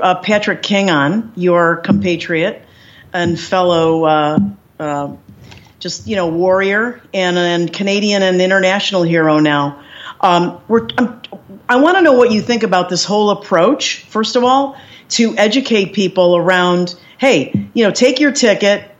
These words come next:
challenge back, go to court, and, and here's the, here's the pathway for everybody. Make 'em show you the virus. Make 'em show you the documentation.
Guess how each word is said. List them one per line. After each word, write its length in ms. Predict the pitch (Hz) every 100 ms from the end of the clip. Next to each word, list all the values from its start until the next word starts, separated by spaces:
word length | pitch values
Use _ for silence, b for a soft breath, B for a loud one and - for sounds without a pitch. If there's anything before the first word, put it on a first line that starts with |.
| _
challenge 580 | - - 254 277 294 214
back, 600 | 202 185 185 202 - -
go 180 | 220 240
to 80 | 285
court, 580 | - 208 180 196 - B B B -
and, 220 | 233 233
and 180 | 208 226
here's 320 | 226 285 285
the, 80 | 277
here's 220 | 277 294
the 60 |
pathway 500 | - 285 302 294 220
for 180 | 185 220
everybody. 480 | 240 294 220 147 139 B -
Make 240 | 247 254
'em 80 | 269
show 220 | - 277
you 120 | 277
the 100 | 277
virus. 580 | 185 233 285 160 - - _ _
Make 180 | 247 247
'em 60 | 269
show 180 | 269
you 100 | 262
the 80 | 254
documentation. 880 | 247 247 247 254 233 269 262 151 127